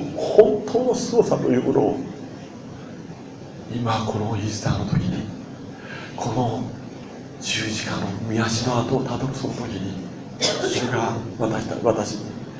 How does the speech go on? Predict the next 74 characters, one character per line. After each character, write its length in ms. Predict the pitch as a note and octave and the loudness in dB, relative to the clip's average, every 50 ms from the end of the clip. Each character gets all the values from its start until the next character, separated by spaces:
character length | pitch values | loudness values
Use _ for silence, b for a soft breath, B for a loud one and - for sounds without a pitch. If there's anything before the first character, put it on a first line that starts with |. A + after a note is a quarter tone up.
| B B B B - - - - | B B B B -14 -14 -12 -10
一 160 | - - - | -8 -8 -6
つ 220 | - - - - - | -6 -4 -4 -4 -2
一 100 | - A2+ | -2 -2
つ 120 | - - | -2 -2
語 200 | - A#2+ A#2+ A#2+ | -4 -2 -2 -2
り 60 | A2 | -2
か 100 | A2+ B2 | -2 -2
け 80 | B2+ B2+ | -4 -2
て 100 | A2+ C3 | -4 -4
く 80 | C#3 | -6
だ 60 | - - | -6 -6
さ 160 | - - F2 | -6 -6 -6
い 40 | - | -4
ま 120 | - F3 | -4 -6
し 100 | - - | -6 -6
た。 100 | - - - - - - - B B B B B | -8 -8 -8 -8 -10 -10 -10 B B B B B
そ 120 | - D#3 D3 | 12 12 12
れ 60 | C#3 | 12
は 140 | C#3 C#3+ C#3+ | 12 12 12
私 320 | C#3 C#3+ D3 D3 C#3+ - | 12 12 10 8 8 10
が 80 | D#3+ C#3+ | 10 10
思 220 | C3+ C#3 C#3 C3+ | 10 10 8 8
っ 40 | C3+ | 8
て 60 | C#3+ | 6
い 60 | D3 | 4
る 60 | C3+ - | 4 4
想 220 | - - C3+ B2+ | 2 4 4 4
像 160 | - - C#3 | 6 8 6
の 180 | C3+ C#3 C#3+ C#3+ | 6 6 4 4
は 80 | C#3+ | 4
る 60 | C#3 C3 | 4 6
か 120 | - C3+ | 8 6
に 160 | C3 C3 - - | 6 6 2 4
超 100 | - C3 | 4 4
え 40 | - | 6
て 100 | - B2 | 6 4
い 20 | A#2+ | 4
た 100 | B2+ B2+ | 6 6
も 100 | C3 C3 | 6 6
の 80 | - | 4
で 100 | G#2+ B2+ | 4 2
し 100 | B2+ - | 2 2
た。 120 | - A2 G2+ - - - - - - - - - - - - - - - - - - - - - - | -2 -4 -6 -6 -8 -10 -12 -14 -14 -14 -14 -14 -14 -14 -14 -14 -14 -14 -14 -14 -14 -14 -14 -14 -12
主 400 | - - - - - - - B2+ A2 | -10 -6 -6 -4 -4 -2 -2 0 0
は、 260 | F2+ - - - - - - - - - - - - - - - - - - - - - C4+ C4 - - B3 B B B B B B B B B B B B - - - - - - - - | 0 0 0 -2 -4 -6 -8 -10 -12 -12 -14 -14 -14 -14 -14 -14 -14 -14 -14 -14 -14 -14 -14 -14 -14 -14 -14 B B B B B B B B B B B B -14 -14 -12 -12 -8 -6 -4 -2
主 280 | - - - - G3 G#3 | 0 0 2 4 8 8
を 140 | F#3+ C#3 | 8 8
知 280 | - - - - - F#3 | 8 6 2 2 2 0
っ 40 | F3+ - - - | 0 0 0 4
て 140 | - F#3 F#3 | 8 10 10
い 40 | F#3 | 10
る 80 | F#3+ F#3 - | 10 6 6
と 120 | - D#3+ | 6 8
思 320 | D3+ C#3+ C3+ C#3 D#3 D#3 C#3+ | 8 10 10 10 8 8 6
っ 20 | |
て 120 | B2 A2+ | 4 2
い 60 | A2+ G#2+ | 0 0
る 100 | A2+ A2+ | 0 -2
た 160 | A2+ A#2+ A#2 | -2 -4 -2
び、 140 | A#2+ A#2+ A#2 - - - - - - - - - - - - - - - - - - - - - | 0 0 -2 -2 -4 -8 -8 -10 -10 -12 -14 -14 -14 -14 -14 -14 -14 -14 -14 -14 -14 -14 -12 -8
主 320 | - - - - - G3+ F3+ | -4 0 2 6 8 8 8
の 420 | E3 D3+ D3+ - - - G3+ G3+ | 8 4 4 2 0 4 6 6
民 140 | F#3+ F3+ D#3+ | 8 8 10
で 80 | F3 E3 | 10 10
あ 180 | D3 D#3 D#3+ D#3+ | 12 12 10 10
る 100 | D#3+ - | 8 6
と 60 | D3 D3 | 8 8
思 240 | D3 D3+ D#3 D3+ D3 | 8 10 8 6 6
っ 20 | |
て 120 | - D3 | 6 6
い 20 | C#3+ | 6
る 100 | C3 B2 | 6 6
た 160 | - - C3 | 4 2 2
び、 140 | C3 C3 | 2 2